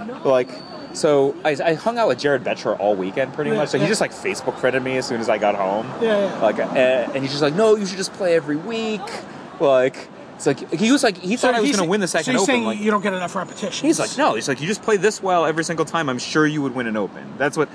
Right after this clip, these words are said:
Speaker 1: and he's, like, one of the hottest players, you know.
Speaker 2: Yeah,
Speaker 1: And he's
Speaker 2: yeah,
Speaker 1: like, he's
Speaker 2: yes,
Speaker 1: like,
Speaker 2: I know.
Speaker 1: it's, like, super
Speaker 2: <laughs>
Speaker 1: encouraging,
Speaker 2: Yeah,
Speaker 1: you
Speaker 2: yeah.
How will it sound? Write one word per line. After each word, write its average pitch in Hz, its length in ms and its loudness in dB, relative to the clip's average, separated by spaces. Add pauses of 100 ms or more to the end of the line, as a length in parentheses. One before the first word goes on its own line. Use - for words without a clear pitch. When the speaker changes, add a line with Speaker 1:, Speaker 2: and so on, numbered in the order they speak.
(200)
Speaker 1:
and 214 100 2
he's, 359 160 4
like, - 220 -2
one 196 120 -2
of 147 60 -2
the 147 60 -2
hottest 120 340 -4
players, 104 380 -4
you 95 100 -6
know. 95 60 -4
Speaker 2:
Yeah, 196 100 2
Speaker 1:
And 330 80 4
he's - 100 0
Speaker 2:
yeah, - 60 0
Speaker 1:
like, 143 80 -2
he's 160 100 -4
Speaker 2:
yes, 262 220 -2
Speaker 1:
like, 254 80 -2
Speaker 2:
I 269 40 -2
know. 294 100 -2
Speaker 1:
it's, 311 80 -4
like, 262 100 -2
super 262 480 2
Speaker 2:
<laughs> - 20 0
Speaker 1:
encouraging, 196 540 -2
Speaker 2:
Yeah, 269 80 -4
Speaker 1:
you 240 60 -2
Speaker 2:
yeah. - 40 -2